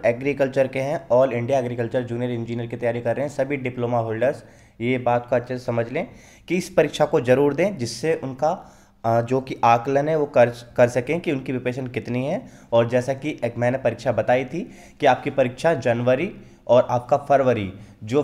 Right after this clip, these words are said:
फरवरी तक मैंने बोला है, बताया भी है एग्रीकल्चर वाले छात्रों को कि फरवरी तक आपकी परीक्षा करा ली जाएगी, तो दो महीने का समय आपके पास रहेगा। फिलहाल तो अभी अगर देखा जाए तो दिसंबर भी पूरा पड़ा हुआ है, लेकिन जनवरी में भी परीक्षा हो सकती है। लेकिन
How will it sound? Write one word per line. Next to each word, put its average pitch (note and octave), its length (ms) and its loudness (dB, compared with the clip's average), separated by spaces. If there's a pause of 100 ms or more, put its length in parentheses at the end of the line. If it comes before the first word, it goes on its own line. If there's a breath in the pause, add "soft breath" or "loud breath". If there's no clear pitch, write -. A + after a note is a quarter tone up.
फरवरी D3+ 320 4
तक E3+ 180 0
मैंने D#3 180 2
बोला B2+ 280 2
है, D3+ 120 0
बताया B2 340 2
भी C3 120 -4
है C#3+ 60 0
एग्रीकल्चर B2 400 -4
वाले A#2+ 160 0
छात्रों B2 340 -2
को D3 100 0
कि F3+ 120 -12
फरवरी A#2+ 340 0
तक C3 200 -4
आपकी A2+ 260 -4
परीक्षा A#2 280 -4
करा A2 260 2
ली B2 160 0
जाएगी, A#2 360 0 (320 loud breath)
तो C3+ 80 -4
दो D3 220 4
महीने C#3 280 -2
का C#3+ 100 2
समय C3 260 -2
आपके A#2 300 -2
पास A#2+ 300 0
रहेगा। B2 440 -2 (240 loud breath)
फिलहाल B2 280 4
तो C3 120 -2
अभी C3+ 220 2
अगर C3 220 2
देखा A#2+ 280 -4
जाए B2 300 0 (260 loud breath)
तो A#2+ 60 2
दिसंबर B2 420 0
भी C3 80 -2
पूरा B2+ 260 0
पड़ा A#2+ 240 2
हुआ B2+ 180 4
है, D#3 100 2
लेकिन C3 280 -4
जनवरी B2 360 0
में C3 100 -4
भी C3+ 60 -4
परीक्षा A#2+ 360 -2
हो G#2 220 -2
सकती C3+ 340 -4
है। E3+ 160 -2 (280 loud breath)
लेकिन F3+ 500 -2